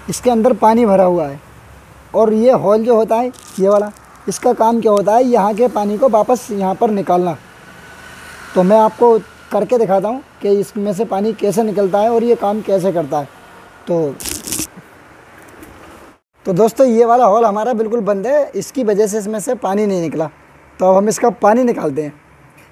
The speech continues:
और, और इसमें करना क्या है, ये हमारा क्लच का वायर है, तो इसे हम साफ़ करने का प्रयास कर रहे हैं कि ये but साफ़ हो रहा है, नहीं हो रहा।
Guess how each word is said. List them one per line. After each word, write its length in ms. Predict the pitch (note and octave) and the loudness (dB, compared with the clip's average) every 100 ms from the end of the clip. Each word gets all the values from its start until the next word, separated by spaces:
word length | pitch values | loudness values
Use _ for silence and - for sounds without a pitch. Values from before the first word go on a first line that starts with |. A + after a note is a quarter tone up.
| - | -4
और, 140 | F#3 - - - - - - - - - - - - - - - - D4 | -4 -4 -16 -20 -20 -20 -20 -20 -20 -20 -20 -20 -20 -20 -20 -20 -8 0
और 120 | G#3 | 2
इसमें 260 | G#3 G#3 B3 | 2 2 0
करना 320 | G3+ G3+ A#3 | 0 0 2
क्या 140 | G#3 | 4
है, 100 | B3 | 4
ये 140 | A#3 A#3+ | 4 2
हमारा 300 | G#3 G#3 A#3 | 0 -2 -2
क्लच 300 | A#3+ G#3 - | -2 -4 -2
का 100 | A3 | -2
वायर 220 | G3 G3 | 0 -2
है, 120 | C4 - - - - - | -4 -10 -20 -20 -20 -12
तो 100 | - | -2
इसे 200 | G#3 G3+ | 0 2
हम 160 | A#3 B3+ | 2 0
साफ़ 340 | - A3 A3+ | -2 0 0
करने 240 | A#3 G#3 G#3+ | 0 -2 0
का 140 | B3+ A#3 - - - - | 0 -2 -6 -20 -20 -10
प्रयास 340 | G3+ G#3 A#3 - | -2 0 0 0
कर 140 | F#3+ | -4
रहे 120 | E3+ | -4
हैं 100 | B3 D#4+ - - - | -6 -10 -14 -18 -12
कि 80 | - | -6
ये 240 | A3+ C4 A#3+ - - - - F3 | -2 -2 -4 -8 -16 -14 -10 -4
but 120 | G#3 | -4
साफ़ 280 | G3 A3 A3+ | 0 0 2
हो 200 | E3 F3+ | 0 2
रहा 160 | F#3+ | 2
है, 80 | B3 | 0
नहीं 140 | A#3+ G#3 | 0 -2
हो 140 | F3 | -2
रहा। 200 | D#3+ D3 | -2 -4